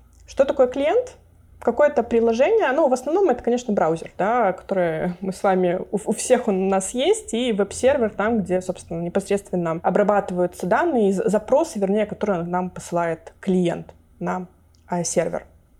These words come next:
В принципе, как это все происходит, опять же, упуская все моменты с протоколами и так далее, максимально детским языком,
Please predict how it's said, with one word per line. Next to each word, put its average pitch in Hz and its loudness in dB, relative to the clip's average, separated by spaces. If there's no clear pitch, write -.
В - -20
принципе, 254 0
как 247 0
это - -2
все 214 -2
происходит, 277 0
опять 214 0
же, 196 4
упуская 220 -2
все 208 -4
моменты 208 2
с - -8
протоколами 202 0
и 196 0
так 208 -2
далее, 311 4
максимально 220 4
детским 220 2
языком, 220 2